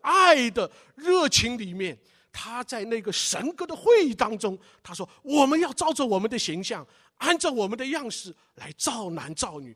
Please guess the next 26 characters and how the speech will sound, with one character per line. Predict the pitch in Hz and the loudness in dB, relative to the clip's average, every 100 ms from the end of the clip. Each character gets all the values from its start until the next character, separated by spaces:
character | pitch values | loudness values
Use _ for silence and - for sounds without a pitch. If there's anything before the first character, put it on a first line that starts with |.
| - - | -20 -12
使 | 226 | -10
他 | 262 | -8
们 | 254 - | -10 -12
管 | 208 240 392 | -4 0 2
理 | 392 208 - _ _ _ | 0 -4 -8 _ _ _
天 | - 294 285 | -4 -4 -4
上 | 240 | -6
的 | 208 | -8
鸟、 | 160 117 - | -8 -12 -16
海 | - - 330 | -12 -4 0
里 | 311 220 | 0 0
的 | 240 | -2
鱼、 | 170 170 - _ | -4 -8 -14 _
地 | 466 403 | 0 2
上 | 262 247 | 2 0
的 | 226 | -2
走 | - 143 | -2 -4
兽。” | - 196 - - 214 | -6 -8 -10 -14 -8
你 | 277 | -6
要 | 330 | -4
这 | 285 381 | -4 -4
里 | 285 220 | -4 -8
看 | - 269 254 | -10 -10 -6
到 | 214 - | -8 -8
人 | 277 233 262 294 453 | 0 8 10 10 4
类 | 427 214 | 0 -2